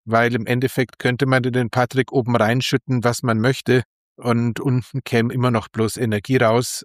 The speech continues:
ist aber tatsächlich so ein bisschen teilweise eine Aufgabe, damit gut umzugehen. Also ist im Endeffekt leistungsorientiert,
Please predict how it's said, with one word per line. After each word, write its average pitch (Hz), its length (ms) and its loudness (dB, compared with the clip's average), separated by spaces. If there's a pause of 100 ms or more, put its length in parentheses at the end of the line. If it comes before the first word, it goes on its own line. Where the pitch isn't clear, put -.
(140)
ist - 300 -2
aber 120 440 2 (360)
tatsächlich 107 800 -2 (300)
so 101 260 -4
ein 104 200 -2
bisschen 120 500 -2 (520)
teilweise 110 800 0
eine 113 280 0
Aufgabe, 113 520 0
damit 113 320 0
gut 117 180 -2
umzugehen. 117 600 -2
Also 101 200 -2
ist 104 180 -8
im 123 80 -2
Endeffekt 117 520 -2
leistungsorientiert, 120 1400 0